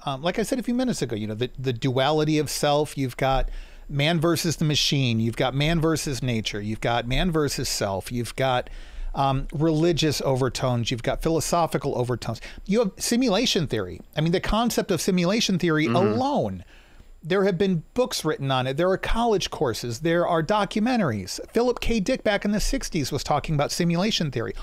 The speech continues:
Speaker 1: Are we living in a simulation? And, like, there, you can go so far down that rabbit hole that people have actually been institutionalized for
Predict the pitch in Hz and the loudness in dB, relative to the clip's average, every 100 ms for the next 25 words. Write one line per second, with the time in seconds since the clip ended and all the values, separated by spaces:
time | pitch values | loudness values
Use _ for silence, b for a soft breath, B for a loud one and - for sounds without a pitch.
0 | B 120 151 170 185 160 156 165 175 - | B 2 4 4 4 4 4 2 0 0
1 | 185 190 233 294 - - B B B B | 0 0 0 -2 -4 -8 B B B B
2 | - - 185 175 - - b b b b | -8 0 2 2 -2 -12 b b b b
3 | b - - 185 180 - 147 175 185 190 | b -20 -4 0 0 0 0 2 4 0
4 | 151 160 202 208 202 180 185 - - 202 | -4 -2 0 2 2 2 2 0 0 2
5 | 220 220 208 170 180 180 185 175 156 160 | 2 2 2 2 2 4 4 2 2 2
6 | 254 240 135 139 120 117 127 - 180 - | 2 0 0 0 0 0 -4 -2 0 2
7 | 208 170 156 - - - - - - 143 | 2 2 -2 -6 -12 -2 0 0 0 -2
8 | 135 135 139 135 117 - 110 131 - 165 | 0 0 2 0 -4 -6 -6 -4 -2 0
9 | 277 - 196 147 123 127 - - 123 | 0 2 2 2 2 2 0 0 0